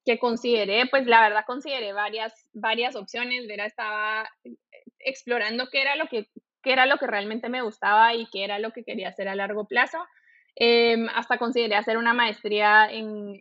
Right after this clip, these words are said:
en computer science porque me gustaba un montón y estaba programando un poco en mi trabajo, em, pero después realmente, pues, cuando me puse a pensar ya más, eh, a fondo en,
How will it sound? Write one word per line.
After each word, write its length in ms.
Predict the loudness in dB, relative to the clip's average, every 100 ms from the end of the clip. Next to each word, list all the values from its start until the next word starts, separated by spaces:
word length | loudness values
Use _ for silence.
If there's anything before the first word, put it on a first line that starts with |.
| _
en 280 | -12 -8 -8
computer 380 | -6 -4 0 2
science 460 | 4 4 4 -2 -8
porque 220 | -12 -12
me 140 | -12
gustaba 280 | -8 -6 -6
un 60 | -6
montón 440 | -4 0 0 0
y 40 |
estaba 300 | -6 0 0 0
programando 460 | -2 -2 -6 -12
un 80 | -12
poco 180 | -12 -10
en 60 |
mi 100 | -8
trabajo, 760 | -4 2 4 4 2 -2 -2 -4
em, 480 | -6 -6 -6 -8 -8
pero 160 | 2 2
después 460 | 2 2 2 2 _ _ _ _ _
realmente, 520 | 4 4 2 -4 -4
pues, 160 | -4 -6
cuando 220 | -6 -6
me 100 | -8
puse 200 | -8 -6
a 60 | -6
pensar 320 | -6 -8 -8
ya 160 | -8
más, 320 | -6 -6 -8 _ _ _
eh, 300 | -6 -6 -6 -4
a 140 | -4
fondo 560 | 0 0 0 2 2 2
en, 400 | -2 -6 -8